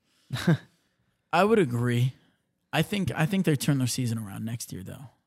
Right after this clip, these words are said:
Speaker 2: I mean, I, I don't think you can give 'em, I don't think you can, 'cause they've been dealing with injuries, too.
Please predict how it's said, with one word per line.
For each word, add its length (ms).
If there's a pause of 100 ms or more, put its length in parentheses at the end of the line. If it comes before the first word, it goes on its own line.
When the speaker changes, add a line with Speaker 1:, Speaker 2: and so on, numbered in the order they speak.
(640)
Speaker 2:
I 100
mean, 320 (380)
I, 160 (140)
I 80
don't 160
think 180
you 120
can 280
give 240
'em, 220 (400)
I 80
don't 100
think 140
you 160
can, 360 (460)
'cause 160
they've 140
been 120
dealing 220
with 100
injuries, 420
too. 280